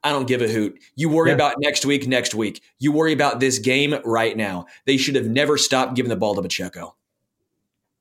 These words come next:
Speaker 2: So I think what we're saying is the teams that have, the other two teams that have great quarterbacks, elite superstar quarterbacks, are the ones that actually scare us. Baltimore and Buffalo.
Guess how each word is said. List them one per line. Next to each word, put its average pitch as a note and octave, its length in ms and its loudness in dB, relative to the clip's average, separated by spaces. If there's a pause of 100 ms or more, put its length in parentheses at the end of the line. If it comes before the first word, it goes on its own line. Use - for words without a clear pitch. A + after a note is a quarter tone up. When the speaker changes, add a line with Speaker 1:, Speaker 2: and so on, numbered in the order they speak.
(1400)
Speaker 2:
So D#3 160 2
I C#3 80 2
think E3+ 160 2
what F3 160 4
we're C3+ 160 2
saying C3 460 0
is A2+ 120 -4
the B2+ 100 -2
teams C#3+ 520 0
that B2+ 120 0
have, A2+ 540 0 (200)
the C#3+ 100 2
other D#3+ 120 4
two D#3 160 2
teams C3 300 2
that A#2 80 0
have A2+ 220 0
great G#2+ 300 0
quarterbacks, G2 720 -4 (840)
elite C3+ 360 2
superstar C3+ 520 2
quarterbacks, G2+ 680 0 (500)
are C3 100 2
the B2+ 80 4
ones B2 280 2
that A#2 100 2
actually A2+ 300 0
scare F2 320 -2
us. - 280 -8 (1000)
Baltimore C#3 480 2
and A#2+ 200 2
Buffalo. G2 540 -2